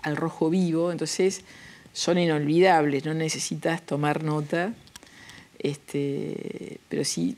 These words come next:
vas escribiendo esos momentos cruciales de, de la cura que te permiten hablar de ciertas discontinuidades, ¿no? Que tu posición subjetiva se trastocó a partir del decir del analista.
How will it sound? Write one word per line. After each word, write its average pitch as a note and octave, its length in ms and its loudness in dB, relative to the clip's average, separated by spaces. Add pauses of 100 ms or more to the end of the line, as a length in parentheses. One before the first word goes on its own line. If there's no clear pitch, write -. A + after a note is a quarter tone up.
vas D3+ 540 0
escribiendo D#3+ 800 0
esos D#3+ 260 0
momentos D3+ 480 -2
cruciales D#3 960 -2
de, C#3 460 -4
de C#3+ 180 -4
la D3 140 -2
cura F3+ 460 0 (640)
que D3+ 100 -6
te C#3+ 140 -2
permiten D#3 580 0
hablar D3 320 2
de E3 80 0
ciertas D#3 380 -2
discontinuidades, D3 1300 -6
¿no? E3+ 240 -10
Que D3+ 100 -6
tu D3 120 -6
posición F3 720 -2
subjetiva E3 840 -2 (280)
se D3+ 200 2
trastocó D3+ 680 2
a G3+ 80 -2
partir D#3+ 500 -2 (220)
del C#3+ 240 -2
decir C#3+ 280 -2
del D3 140 -2
analista. C#3 540 -8